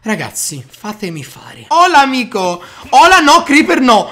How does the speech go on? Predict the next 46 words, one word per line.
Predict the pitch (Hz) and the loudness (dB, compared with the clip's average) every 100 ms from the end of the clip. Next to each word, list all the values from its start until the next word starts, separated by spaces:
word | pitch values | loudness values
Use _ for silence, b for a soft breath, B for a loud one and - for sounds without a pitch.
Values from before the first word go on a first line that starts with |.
| B | B
Tu | - 339 | 0 0
buono, | 262 240 226 220 220 - | 4 4 4 2 -2 -10
se | - | -2
mi | 247 240 | 0 2
rovini | 226 220 220 | 2 2 0
il | 190 | 0
grano, | 202 214 208 202 | 2 2 2 0
io | 202 | -4
ti | 196 | -4
metto | 190 196 | -6 -6
le | |
mani | 190 185 | -6 -6
addosso. | 180 170 165 160 - | -6 -6 -8 -8 -12
Te | 226 | -8
le | |
metto | 202 175 175 | -8 -8 -10
lo | 143 | -12
stesso. | - 127 127 - 233 | -14 -14 -12 -10 -8
Io | 170 180 | -8 -10
ti | 175 | -10
ammazzo. | 170 160 147 - - 165 - | -12 -12 -14 -14 -14 -16 -14
Io | 202 226 226 | -8 -6 -4
ti | 233 | -6
ucciderò. | - 208 208 180 180 | -8 -8 -6 -6 -8
Pure | - 208 247 247 | -10 -10 -6 -4
a | 247 | -4
te. | 240 208 214 | -6 -8 0
No, | 311 359 359 | 2 2 0
il | 370 | 0
mio | 403 | 0
grano! | 311 370 381 302 294 | 2 4 4 4 0
Il | 226 220 214 | -4 -6 -4
mio | 202 196 185 | -6 -6 -6
grano. | 175 180 185 185 180 185 | -6 -4 -2 -2 -4 -6
Raga, | 185 302 254 | -2 -2 0
questa | 285 - 330 | -4 -4 0
qua, | 285 180 | 0 0
che | 226 | -2
sembra | 220 294 285 | -4 -2 -2
un | 285 | 0
po' | 339 | 0
una | 311 | 0
tomba. | 240 233 190 180 185 254 - - | 0 0 0 -2 0 -2 -4 -18
Inquietantissima | 175 165 196 185 175 214 190 - 156 | -16 -12 -10 -10 -12 -10 -12 -12 -14
sta | - | -16
cosa. | 160 156 | -14 -16